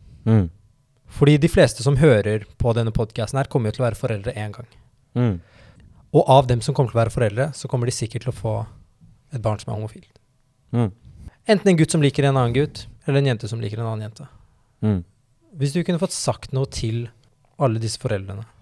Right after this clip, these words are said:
Speaker 2: hva hadde du sagt da?
Speaker 1: Vær den type forelder som gjør at barna dine ikke trenger å være nervøse eller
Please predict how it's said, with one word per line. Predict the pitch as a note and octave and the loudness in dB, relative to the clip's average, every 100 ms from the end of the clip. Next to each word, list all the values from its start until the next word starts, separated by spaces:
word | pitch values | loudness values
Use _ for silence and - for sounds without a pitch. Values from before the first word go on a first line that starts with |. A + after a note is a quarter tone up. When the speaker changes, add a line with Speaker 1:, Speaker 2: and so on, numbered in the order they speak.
| _ _ _ _ _ _ _ | _ _ _ _ _ _ _
Speaker 2:
hva | B2+ D3+ | 2 2
hadde | C3 | 2
du | - | -4
sagt | A2+ - - | -6 -6 -10
da? | C#3+ - _ _ _ _ _ _ _ _ _ _ _ _ _ _ _ _ _ _ _ _ _ _ _ _ _ _ _ A#2+ | -12 -14 _ _ _ _ _ _ _ _ _ _ _ _ _ _ _ _ _ _ _ _ _ _ _ _ _ _ _ 4
Speaker 1:
Vær | B2+ C#3+ | 6 4
den | B2+ B2+ C#3 A2+ A#2+ B2+ - | 0 -8 0 2 4 2 2
type | C3+ G#2+ G#2+ - | 0 0 -4 0
forelder | A#2 G2 F2 E2+ G2 | 0 0 -4 -4 -2
som | A#2 G#2+ | 0 2
gjør | G#2 F#2 F2 F2+ | 2 2 0 -2
at | G2+ | -4
barna | A2 F#2+ F#2 F2+ F2+ | -6 -2 0 0 -2
dine | G#2+ G2 F#2+ G#2+ | -2 -2 -4 -6
ikke | - - | -8 -6
trenger | G#2 G2 F2+ F2 | -2 0 0 0
å | F#2+ | 0
være | F#2+ F#2+ | -2 0
nervøse | G2 G#2 G2+ G2 F#2 F2+ E2 - - A#2 G#2+ - _ G#2+ | 0 2 0 -4 -2 -2 0 -2 0 -2 -4 -12 _ -6
eller | G2+ | -2